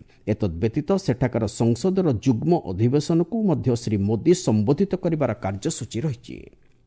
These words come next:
ଗ୍ଲୋବାଲ ସାଉଥ୍ ସହିତ ଭାରତର ସହଯୋଗକୁ ଅଧିକ ସଶକ୍ତ କରିବା ଉଦ୍ଦେଶ୍ୟରେ ପ୍ରଧାନମନ୍ତ୍ରୀ ଏହି ପଞ୍ଚରାଷ୍ଟ୍ରୀୟ ଗସ୍ତ ଅବସରରେ ଆର୍ଜେଣ୍ଟିନା ଗସ୍ତ କରିବେ। ସେଠାକାର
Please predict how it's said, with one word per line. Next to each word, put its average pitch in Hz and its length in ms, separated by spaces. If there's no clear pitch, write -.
ଗ୍ଲୋବାଲ 156 460
ସାଉଥ୍ 262 320
ସହିତ 190 320
ଭାରତର 165 500
ସହଯୋଗକୁ 190 720
ଅଧିକ 139 260
ସଶକ୍ତ - 500
କରିବା 208 340
ଉଦ୍ଦେଶ୍ୟରେ 139 520
ପ୍ରଧାନମନ୍ତ୍ରୀ 147 800
ଏହି 139 140
ପଞ୍ଚରାଷ୍ଟ୍ରୀୟ 156 800
ଗସ୍ତ 127 320
ଅବସରରେ 131 560
ଆର୍ଜେଣ୍ଟିନା 160 580
ଗସ୍ତ 107 260
କରିବେ। 71 340
ସେଠାକାର 202 440